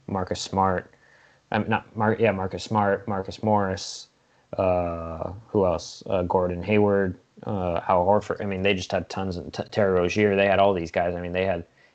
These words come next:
eight, nine, ten deep that you could trust that are now starting on different teams. Um, I think they need to get back to that,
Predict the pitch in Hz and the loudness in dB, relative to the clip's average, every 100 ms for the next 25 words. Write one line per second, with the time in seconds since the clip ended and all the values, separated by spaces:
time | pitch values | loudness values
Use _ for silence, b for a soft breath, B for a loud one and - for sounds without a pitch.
0 | b 117 101 101 98 95 95 92 - 104 | b -2 -2 -4 -4 -4 -4 -6 -4 -2
1 | 90 101 101 71 64 82 90 - 92 87 | 0 0 -2 -4 -6 -6 -6 -4 -2 -2
2 | - - 90 87 85 - 92 - - 101 | -6 -4 -2 0 -2 -4 -4 -2 2 2
3 | 95 87 95 98 87 - 104 95 87 - | 2 0 -2 -4 -6 -2 -2 -2 -6 -12
4 | - b b b b b - 95 90 90 | -20 b b b b b -4 -2 -2 -4
5 | - 107 110 101 98 92 92 - 104 101 | -2 -2 0 0 0 0 0 -2 -4 -2
6 | - 101 - 98 95 98 101 - | 0 -4 -2 -2 2 2 -2 -8